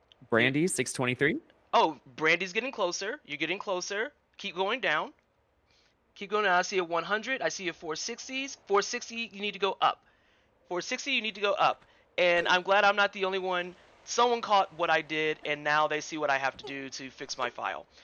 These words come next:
Speaker 2: But that's fine. It's, it's fine. It means I have to warm up some.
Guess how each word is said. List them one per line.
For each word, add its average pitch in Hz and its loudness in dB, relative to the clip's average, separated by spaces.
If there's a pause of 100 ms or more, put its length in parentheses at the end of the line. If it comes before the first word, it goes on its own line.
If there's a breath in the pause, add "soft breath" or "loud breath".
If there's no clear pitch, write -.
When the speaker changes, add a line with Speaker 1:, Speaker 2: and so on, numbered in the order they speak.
(120 loud breath)
Speaker 2:
But 277 -12
that's 262 4
fine. 131 -2 (560 soft breath)
It's, 196 2
it's 202 -6
fine. 139 2
It 127 -12
means 165 -6
I 156 4
have 156 2
to 147 -12
warm 139 -6
up - -4
some. - -10